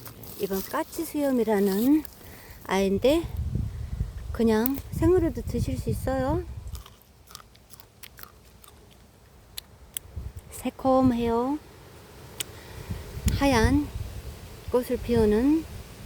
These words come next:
까치 수염 이곳에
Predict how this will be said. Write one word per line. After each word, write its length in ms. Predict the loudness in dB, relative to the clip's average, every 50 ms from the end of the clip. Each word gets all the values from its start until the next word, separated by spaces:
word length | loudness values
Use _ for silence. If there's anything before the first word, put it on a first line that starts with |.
| -16 -16 -8
까치 340 | -2 -2 -2 -2 -2 -6 -12
수염 540 | -8 -2 0 2 2 4 4 4 4 2 2 -2 -12 -16 -16 -16 -16 -16 -16 -16 -18 -16 -16 -16 -16 -16 -18 -18 -18 -18 -18 -18 -12 -6
이곳에 360 | -4 -2 -2 -2 -2 -4 -6